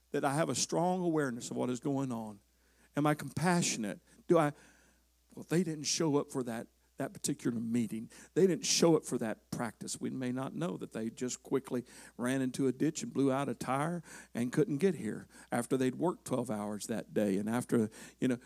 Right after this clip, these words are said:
you, you just don't throw everything into one cookie cutter mold when you're a servant leader. You find out what the background is. You find out what is happening. Maybe they need a hand up rather than a f-,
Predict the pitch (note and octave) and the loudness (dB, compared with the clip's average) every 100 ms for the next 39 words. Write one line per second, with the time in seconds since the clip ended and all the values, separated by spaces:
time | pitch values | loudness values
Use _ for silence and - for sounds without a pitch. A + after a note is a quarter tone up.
0 | - - E3 G3+ D#3 D#3 G3+ A3 - F#3 | -12 -4 -4 0 0 2 2 2 4 2
1 | - F#3 E3+ - F3 F3 D3+ D#3+ D#3 D#3 | 2 -2 0 0 0 0 0 0 0 -2
2 | C#3 C#3+ B2+ D3+ C#3+ E3 D3+ C#3+ - D#3 | -2 0 0 -2 -2 -4 -4 -8 -4 -2
3 | B2+ C3+ C3+ B2 B2 A#2+ - C#3+ B2+ A#2 | 0 2 2 0 -2 -2 -2 0 -2 -4
4 | B2 C#3+ A2+ - - - D#3+ - F3 F#3 | -2 -2 -2 -6 -16 0 0 4 2 4
5 | F#3 G#3 G#3 F#3 A3 - B2 A2 A2 G#2 | 2 0 0 0 0 -2 -4 -4 -4 -4
6 | A2+ A2+ D#3 E3+ F3+ F#3+ F#3+ - G#3 - | -6 -4 -4 -2 -2 0 -2 -2 -4 -4
7 | B2+ - - - C#3 A#3 A#3 C4+ G3+ A#3 | -6 -8 -14 -2 2 2 2 0 2 2
8 | F3 C3+ F#3+ G3 F#3 A3+ - D3+ D#3+ C#3+ | 2 2 0 0 0 0 2 2 2 2
9 | D#3+ C3+ - | 2 0 -2